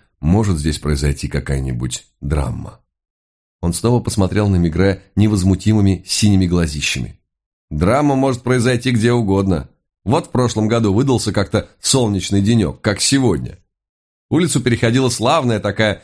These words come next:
старушенция и угодила под автобус прямо против нашего дома. А ведь за несколько секунд до этого у неё и в мыслях не было. Послышались стремительные шаги.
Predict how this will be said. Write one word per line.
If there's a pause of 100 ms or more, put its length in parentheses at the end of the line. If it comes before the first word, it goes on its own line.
старушенция
и (140)
угодила
под
автобус (240)
прямо
против
нашего
дома. (480)
А
ведь
за
несколько
секунд
до
этого (120)
у
неё
и
в
мыслях
не
было. (580)
Послышались (100)
стремительные
шаги.